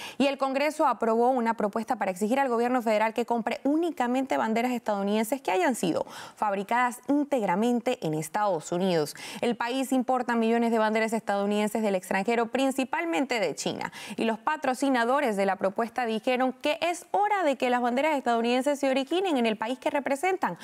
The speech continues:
Los partidarios de la propuesta, encabezados por la senadora republicana Susan Collins de Maine y el senador demócrata Sherrod Brown de Ohio, dijeron que el cambio es más que meramente simbólico. Aseguran que así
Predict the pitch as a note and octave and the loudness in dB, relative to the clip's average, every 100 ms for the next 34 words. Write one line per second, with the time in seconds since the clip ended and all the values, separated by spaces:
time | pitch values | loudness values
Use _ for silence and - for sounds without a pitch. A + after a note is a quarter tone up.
0 | - - G#3 F#3 G#3+ G3+ A3+ B3+ C4+ A3 | -16 -6 -4 -4 -6 -2 0 2 2 2
1 | F#3 E3+ E3+ - A#3+ - F#4 - E3+ E3 | 2 0 -2 -2 -6 -4 -4 -2 -2 0
2 | D#3+ E3 A3 F3+ - - - - - D#3+ | 0 0 0 -2 -2 -8 -12 -14 -4 0
3 | D3+ D#3 D#3 E3+ G#3 G3 E3+ F3 E3+ E3+ | 0 0 0 2 2 0 -2 0 0 0
4 | G#3+ A3 A#3+ C4 A#3+ D4 D4+ C4 G3 G3+ | -2 0 0 0 0 0 0 0 0 0
5 | G#3+ A#3+ D#4 - - - B3 B3+ A#3+ B3 | 2 0 -4 -10 -8 -2 -2 0 0 2
6 | C#4+ C4+ C4 G#3 D#3+ - - - C4 A#3 | 2 2 0 0 -2 -2 -6 -2 0 2
7 | F3 F#3+ G#3 A#3 F3+ E3+ G3 G3+ A#3 B3+ | 0 0 0 0 0 0 0 0 -2 0
8 | G3+ A3+ D#4 E4+ D4 - G#3+ G3+ - C4 | 0 0 0 0 0 0 0 0 0 0
9 | C4 C#4 - B3+ - F4 A#4 A#4 - - | 0 0 0 -2 -2 -2 -2 -4 -8 -4
10 | C4 C#4 B3+ A#3 A3+ - D#3 - - - | 0 0 -2 -2 -4 -4 -2 -2 -6 -12
11 | - - - - G#3 G#3 G3+ B3+ B3+ G#3 | -16 -14 -10 -6 -2 0 0 0 0 -2
12 | F3+ C4+ F#4+ | -2 0 -2